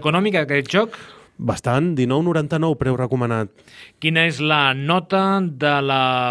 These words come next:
Speaker 1: Board Game Geek?
Speaker 2: Vuit zero cinc en aquests moments.
Speaker 1: Déu-n'hi-do.
Speaker 2: Mhm.
Speaker 1: La posició del rànquing general?
Speaker 2: Està entre tots els jocs, eh, el número vint. Està molt alt, molt alt.
Speaker 1: Per tant, el joc d'avui és més que recomanable, eh?
Speaker 2: Sí.
Speaker 1: Posició del rànquing dels party games.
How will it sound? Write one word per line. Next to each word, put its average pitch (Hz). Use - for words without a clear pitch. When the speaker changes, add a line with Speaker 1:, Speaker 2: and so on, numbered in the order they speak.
Speaker 1:
Board 170
Game 170
Geek? 120
Speaker 2:
Vuit 156
zero 208
cinc 139
en 123
aquests 120
moments. 117
Speaker 1:
Déu-n'hi-do. 160
Speaker 2:
Mhm. 127
Speaker 1:
La 151
posició 147
del 175
rànquing 165
general? 170
Speaker 2:
Està -
entre 131
tots 180
els 135
jocs, 202
eh, 127
el 131
número 165
vint. 120
Està -
molt 127
alt, 104
molt 113
alt. 104
Speaker 1:
Per 131
tant, 151
el 147
joc 143
d'avui 143
és 156
més 156
que 170
recomanable, 151
eh? 196
Speaker 2:
Sí. 104
Speaker 1:
Posició 170
del 185
rànquing 202
dels 160
party 175
games. 123